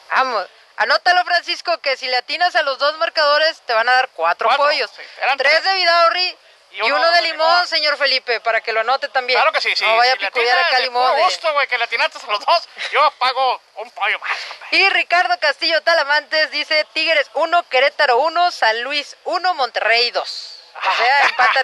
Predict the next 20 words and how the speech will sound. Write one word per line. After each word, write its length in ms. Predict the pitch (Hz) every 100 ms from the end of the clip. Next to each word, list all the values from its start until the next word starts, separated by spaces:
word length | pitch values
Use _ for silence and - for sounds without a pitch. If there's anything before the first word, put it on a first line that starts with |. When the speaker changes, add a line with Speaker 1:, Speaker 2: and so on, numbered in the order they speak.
| 185
Speaker 1:
Tigres 400 | 226 359 359 269
y 40 |
Speaker 2:
No, 80 | 226
Speaker 1:
gana 180 | 226 240
Speaker 2:
ese, 80 |
ese 80 | 233
Speaker 1:
Monterrey. 120 | 240 233
Speaker 2:
no 40 | 233
le 40 |
doy 60 | 226
tantos 400 | 220 214 - 214
pollos 180 | 247 262
porque 300 | 208 170 156
está 160 | -
más 140 | 180 180
fácil 180 | 190 -
que 160 | - -
le 60 |
atine. 260 | 214 -
<laughs> 60 | 370